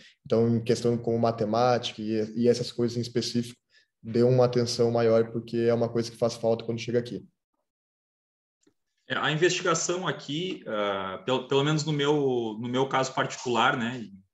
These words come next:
Speaker 2: em, em sendo aluno da Universidade da Beira Interior, ah, primeiro que também a gente usufrui de toda a estrutura,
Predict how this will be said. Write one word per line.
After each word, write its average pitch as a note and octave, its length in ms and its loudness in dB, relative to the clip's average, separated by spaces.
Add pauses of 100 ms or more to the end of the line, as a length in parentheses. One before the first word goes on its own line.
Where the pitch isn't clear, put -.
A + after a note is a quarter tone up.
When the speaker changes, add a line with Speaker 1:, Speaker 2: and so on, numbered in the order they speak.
(160)
Speaker 2:
em, G#2+ 320 -10
em G#2+ 140 -8
sendo A#2+ 320 -4
aluno A2 320 -2
da G2+ 220 -2
Universidade G2+ 480 -6
da A2 60 -6
Beira G#2 180 -2
Interior, G#2+ 580 -4 (720)
ah, G#2+ 240 -6
primeiro D3 400 2
que F#3 60 -6
também D#3 320 -2
a - 20 -2
gente C3+ 220 -4
usufrui C3 440 -4
de - 120 -8
toda C3 220 -2
a - 20 2
estrutura, C#3 760 -4